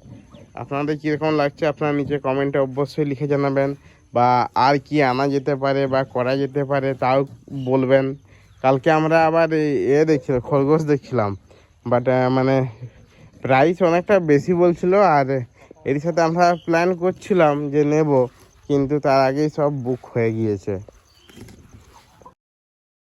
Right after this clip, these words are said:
So গাইস, যেমন কি এই যে দুটো চিক্স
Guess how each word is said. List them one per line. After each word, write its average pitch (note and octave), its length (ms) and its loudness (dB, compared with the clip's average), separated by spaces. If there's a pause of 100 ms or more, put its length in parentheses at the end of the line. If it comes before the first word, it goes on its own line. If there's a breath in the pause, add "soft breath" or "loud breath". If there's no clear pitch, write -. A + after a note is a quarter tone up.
(880 soft breath)
So F3+ 220 6
গাইস, F3 380 4
যেমন D3 340 4
কি D#3+ 360 -2
এই E3 160 4
যে E3+ 220 6
দুটো D#3 340 4 (100)
চিক্স F3 440 0